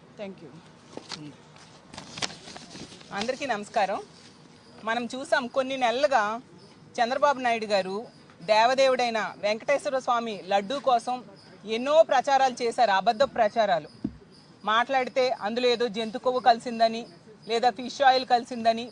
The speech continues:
Speaker 2: పంది కొవ్వు కలిసిందని మొదట ప్రచారం చేశారు. మళ్ళీ చెప్పారు, నెయ్యి ఎక్కడైనా మూడు వందల ముప్పైకి వస్తుందా, మూడు వందల యాభై రూపాయలకి కేజీ నెయ్యి దొరుకుతుందా అనేసి అతనే మాట్లాడడం జరిగింది. మొన్న తీసుకుంటే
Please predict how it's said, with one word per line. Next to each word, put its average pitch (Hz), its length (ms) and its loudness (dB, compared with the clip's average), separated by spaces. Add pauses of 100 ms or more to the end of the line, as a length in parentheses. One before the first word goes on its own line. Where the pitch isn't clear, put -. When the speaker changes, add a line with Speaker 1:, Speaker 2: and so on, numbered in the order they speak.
(100)
Speaker 2:
పంది 233 240 0
కొవ్వు 254 200 0
కలిసిందని 240 680 -2
మొదట 214 360 -2
ప్రచారం 226 420 2
చేశారు. 190 460 -6 (460)
మళ్ళీ 240 280 0
చెప్పారు, 269 560 0 (380)
నెయ్యి 247 220 -2
ఎక్కడైనా 269 600 4
మూడు 247 280 -2
వందల 262 240 0
ముప్పైకి 254 440 -2
వస్తుందా, 254 460 2
మూడు 240 260 -2
వందల 247 220 2
యాభై 240 200 4
రూపాయలకి 247 480 0
కేజీ 226 380 -4
నెయ్యి 240 220 -6
దొరుకుతుందా 247 560 0
అనేసి 240 500 -2 (380)
అతనే 269 260 0
మాట్లాడడం 226 600 2
జరిగింది. 165 400 -6 (560)
మొన్న 254 260 0
తీసుకుంటే 254 800 -4